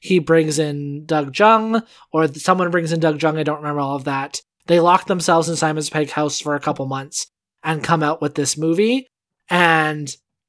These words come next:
I think that, that it's amazing that this movie is as good as it is with the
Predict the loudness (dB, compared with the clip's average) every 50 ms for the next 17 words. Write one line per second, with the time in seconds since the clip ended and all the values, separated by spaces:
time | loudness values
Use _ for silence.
0 | _ _ _ _ 2 2 2 2 -2 -4 -4 -4 0 2 2 2 2 0 0 0
1 | 0 0 -2 -4 -6 -8 _ _ _ _ _ _ _ _ _ -4 _ 2 4 6
2 | 6 6 6 6 6 6 4 4 2 2 4 4 2 2 2 0 2 2 6 6
3 | 4 6 6 2 2 0 -2 0 2 4 6 6 6 6 6 8 8 10 10 10
4 | 8 6 0 -4 -10 _ _ _ _ _ 0 2 4 2 2 0 _ -2 -2 0
5 | 2 2 2 2 2 2 0 -2 -4